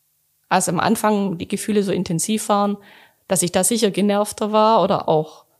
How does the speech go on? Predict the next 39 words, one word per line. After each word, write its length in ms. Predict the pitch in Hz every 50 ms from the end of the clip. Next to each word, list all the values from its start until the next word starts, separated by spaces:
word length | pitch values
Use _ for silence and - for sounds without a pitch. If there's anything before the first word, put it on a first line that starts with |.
| _ _ _ _ _ _ _ _ _ _ _ _ -
eine 80 | 170
kürzere 420 | - - 226 - - - 214 220 220
Zündschnur 480 | - - 254 247 - - 254 233 214
hatte, 300 | 208 214 208 220 185 -
als 120 | - 180 -
ich 120 | 185 -
hätte 240 | 196 175 - 165 180
haben 260 | 156 160 180 175 165
sollen, 440 | - - 196 233 214 196 220 285 254
ja, 200 | 190 190 202 185
weil 80 | 175
einfach 220 | - 165 - 160 160
die 100 | - -
Last 260 | 175 190 214 - -
so 100 | - 160
groß 300 | - - 160 165 151 -
ist. 160 | - 160 - -
Aber 220 | - 160 160 156 - - - - - - _ -
da 100 | 185 180
sind 120 | 196 240
wir 100 | 254 226
halt 140 | 226 226 220
an 80 | 196 202
dem 100 | 185 175
Punkt, 220 | - 247 247 226
wie 80 | 247 220
man 100 | 214 196
damit 220 | 202 202 190 175
umgeht. 400 | - 196 233 233 208 170 151 151 - - -
Ich 120 | - -
glaub, 180 | - 208 208 269
man 140 | 247 233
muss 180 | 233 254 254 -
immer 200 | 240 262 269 262
das 300 | 269 - - 220 - -
Gefühl 360 | - 214 - - 254 269 285
vom 180 | - - 233 214
Fazit 460 | - - 202 220 214 - - - -
trennen. 320 | - - - 165 185 175